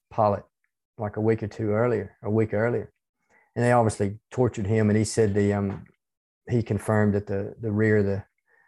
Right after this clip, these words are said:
the Marine lines were basically undefended. I think he was one of the sixty-seventh, um, pursuit squadrons of the, the P four hundreds.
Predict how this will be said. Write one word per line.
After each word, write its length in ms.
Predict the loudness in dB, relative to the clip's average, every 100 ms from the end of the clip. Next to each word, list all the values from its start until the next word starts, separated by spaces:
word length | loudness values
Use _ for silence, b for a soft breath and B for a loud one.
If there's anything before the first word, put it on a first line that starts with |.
| _ -4
the 80 | 2
Marine 240 | 4 4
lines 340 | 2 0 -2
were 360 | -6 -8 -10 -16 -6
basically 300 | -4 -2 -4
undefended. 560 | -4 -4 -4 -4 -6 -8 _ _ _ _ _ _ _ _ _ -6
I 60 | -4
think 180 | -2 -4
he 20 |
was 160 | -6
one 200 | -6 -6 -6
of 60 |
the 60 | -4
sixty-seventh, 800 | -4 -4 -6 -2 -2 -2 -6 -20 _ -16
um, 300 | -14 -14 -20 _ _ _
pursuit 340 | -10 -4 -2 -4
squadrons 480 | -6 -2 -2 -2 -4
of 120 | -4
the, 160 | -6 -8 -14
the 60 |
P 200 | -8 -6
four 200 | -4 -4 -4
hundreds. 280 | -6 -8